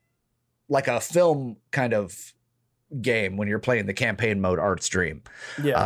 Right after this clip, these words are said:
Speaker 1: Um, you basically, y-, you have to make amends with your old jazz band, your bandmates that you, uh, uh, stepped away from. So,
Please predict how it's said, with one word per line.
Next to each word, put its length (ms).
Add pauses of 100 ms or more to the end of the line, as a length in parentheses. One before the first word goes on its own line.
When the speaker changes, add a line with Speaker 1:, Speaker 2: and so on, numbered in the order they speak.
Speaker 1:
Um, 240
you 220
basically, 560
y-, 360
you 300
have 200
to 60
make 200
amends 440
with 120
your 140
old 220
jazz 360
band, 400 (320)
your 120
bandmates 680 (320)
that 120
you, 320
uh, 340 (320)
uh, 200
stepped 340
away 200
from. 360
So, 320